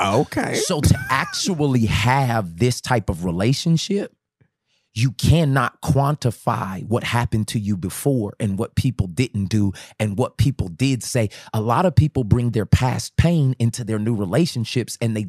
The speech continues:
Speaker 2: contaminate it before you, it has a chance to grow.
Speaker 1: Agreed.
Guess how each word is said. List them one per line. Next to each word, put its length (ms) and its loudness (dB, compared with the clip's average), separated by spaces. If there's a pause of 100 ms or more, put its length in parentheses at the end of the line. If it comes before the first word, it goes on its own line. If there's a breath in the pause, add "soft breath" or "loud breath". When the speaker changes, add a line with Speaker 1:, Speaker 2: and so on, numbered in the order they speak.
Speaker 2:
contaminate 760 2
it 100 -2 (280 loud breath)
before 520 2
you, 180 0
it 100 4
has 260 2
a 40 0
chance 420 -2
to 100 -2
grow. 400 0
Speaker 1:
Agreed. 520 0